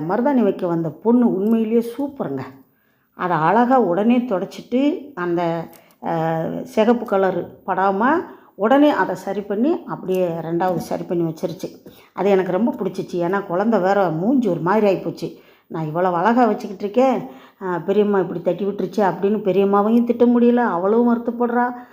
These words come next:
அதை வெளியே காட்டிக்காம அவ சமாளிச்சது எனக்கு ரொம்ப பிடிச்சிருந்துச்சு. பொதுவாவே மருதாணி வச்சா நல்லதும்பாங்க. சின்ன வயசுல நாங்க மருதாணி இலையை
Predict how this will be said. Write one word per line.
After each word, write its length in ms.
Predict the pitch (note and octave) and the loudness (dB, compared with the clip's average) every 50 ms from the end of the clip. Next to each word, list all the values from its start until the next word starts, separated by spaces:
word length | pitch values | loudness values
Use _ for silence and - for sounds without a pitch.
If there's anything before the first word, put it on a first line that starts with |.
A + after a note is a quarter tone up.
| - - - | -20 -18 -12
அதை 220 | - G3 G3 G3+ | -8 -4 -2 0
வெளியே 240 | F3+ G#3+ B3+ C#4+ D4 | 2 2 4 4 2
காட்டிக்காம 580 | C#4+ - B3+ B3 B3 - - C4 C4+ C#4+ D4 C#4+ | 2 2 0 -2 -2 -2 -2 0 0 2 2 2
அவ 240 | C#4+ C4 A3 G3 G3 | 2 0 0 0 -2
சமாளிச்சது 600 | F#3+ - A3 A3+ A#3 B3+ B3+ B3 B3 B3 - G3+ | -2 -2 0 2 4 4 4 4 2 0 -2 -2
எனக்கு 260 | G3 F#3+ F#3 E3+ F3+ | -2 -2 -2 -2 -4
ரொம்ப 240 | F#3 F#3 F#3+ G3+ G3+ - | -6 -6 -6 -8 -8 -8
பிடிச்சிருந்துச்சு. 760 | F#3 E3+ - - F3+ F3+ E3 D#3+ - - G#3 - - - - - _ _ _ _ _ _ _ _ _ _ - - - - - - - | -10 -10 -10 -10 -6 -6 -6 -6 -4 -4 -4 -4 -4 -8 -14 -20 _ _ _ _ _ _ _ _ _ _ -20 -20 -20 -20 -20 -6 2
பொதுவாவே 500 | - A#3 B3 D4+ D4+ D#4+ D4+ C4+ B3+ C#4+ C#4 | 4 4 4 4 4 2 2 4 4 4 4
மருதாணி 480 | B3 A#3 B3+ C4 A3 A#3 A#3 A3+ A3 | 6 4 4 2 4 4 4 4 2
வச்சா 280 | G#3 G3 F#3+ - - A3 | 0 -2 -2 -2 -2 -2
நல்லதும்பாங்க. 920 | G3+ F#3 F3 F3 F#3+ G3+ G3 G3 F#3 F3+ F3 E3 D#3+ E3 F#3 G#3 - - | 0 0 -2 0 -2 -2 -2 -2 -2 -4 -4 -4 -4 -2 -2 -2 -4 -6
சின்ன 320 | - - - D4 D4+ D4+ D4 | -8 -6 -2 0 0 2 4
வயசுல 420 | B3+ A3 G#3 G#3 - A#3+ A3+ G#3+ | 4 2 2 2 0 0 0 0
நாங்க 260 | G#3 F#3+ F#3 F3 F3 | 0 0 0 -2 -2
மருதாணி 560 | E3+ F3 F3+ F3+ G3+ A3 A#3 A#3+ A#3 A3 G#3+ G3 F3+ | -2 -2 0 0 2 4 4 4 4 4 2 2 0
இலையை 420 | F3 F#3 G3+ G3 G3 F3+ F#3+ - | 0 0 0 0 0 -2 -4 -8